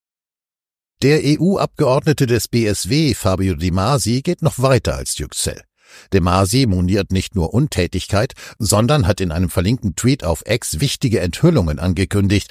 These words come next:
die die grüne Pose zu Menschenrechten und Meinungsfreiheit vollends kollabieren lassen würden, wenn seine Vorwürfe zutreffen. De Masi schreibt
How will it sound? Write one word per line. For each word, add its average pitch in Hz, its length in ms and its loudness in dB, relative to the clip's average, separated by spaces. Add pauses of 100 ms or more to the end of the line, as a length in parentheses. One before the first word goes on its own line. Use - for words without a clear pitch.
(260)
die 147 80 4
die 120 120 4
grüne 135 320 4
Pose 123 420 2
zu - 120 0
Menschenrechten 95 760 0
und 80 100 0
Meinungsfreiheit 95 840 0
vollends 117 580 0
kollabieren 101 640 0
lassen 82 320 0
würden, 82 300 2 (240)
wenn 90 180 2
seine 82 240 2
Vorwürfe 82 600 0
zutreffen. - 680 -4 (180)
De 87 80 2
Masi 82 340 0
schreibt - 460 -4